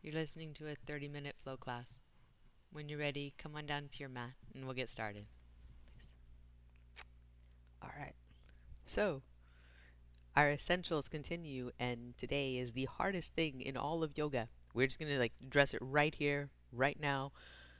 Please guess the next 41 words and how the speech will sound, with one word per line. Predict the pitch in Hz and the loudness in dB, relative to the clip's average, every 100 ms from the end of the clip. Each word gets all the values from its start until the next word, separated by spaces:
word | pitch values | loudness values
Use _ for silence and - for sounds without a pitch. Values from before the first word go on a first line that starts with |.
| - - - - - - | -20 -20 -20 -20 -20 -8
day | - 151 | 10 12
after | 156 160 - | 12 8 4
Nicola's | 156 147 147 143 | 0 2 2 2
birthday, | 135 143 - 139 135 135 147 - - | 6 6 10 8 10 8 6 0 0
so | - 120 | 4 4
I | |
hope | 110 139 | 6 4
you're | 156 | 4
sober, | 135 143 135 135 127 135 - | 2 4 4 2 2 0 -4
sort | - 131 123 | 2 4 4
of. | 123 127 - - - - - - - - - - - | 0 -4 -12 -12 -14 -18 -18 -16 -16 -16 -18 -18 -4
It's | |
the | - | 2
hardest | 139 - 160 151 170 - | 2 10 10 10 4 2
thing | 156 | 0
in | 165 | 0
yoga, | 156 151 151 151 - - - | 2 4 4 2 -2 -12 -2
and | 120 | -2
it's | 113 | 4
not | 139 | 6
a | 175 | 8
headstand, | 156 151 - 143 139 139 | 6 4 2 4 6 4
and | 117 | 2
it's | 101 - | -4 -2
not | 120 | 0
some | 165 180 | 0 -4
weird | 170 170 | 0 0
bind. | 151 143 139 139 143 - - - - - | 4 2 2 -2 -4 -10 -14 -14 -18 2
It | 127 | 4
is | 107 | 4
stepping | - - - - - 151 208 185 | 6 6 4 6 10 10 10 0
yourself | 175 165 170 165 | -2 -2 0 2
out | 156 151 | 4 4
of | 156 | 4
down | 147 139 143 | 4 2 2
dog | 127 123 120 127 - - - | 2 2 0 -2 -10 -20 -8
into, | - 127 120 - 123 120 117 113 113 - - - | -2 -2 -2 -2 0 0 0 -2 -4 -12 -18 -10
uh, | - | -10
some | - 143 160 | 4 4 6
kind | 165 151 | 4 4
of | 143 135 - | 4 -2 -6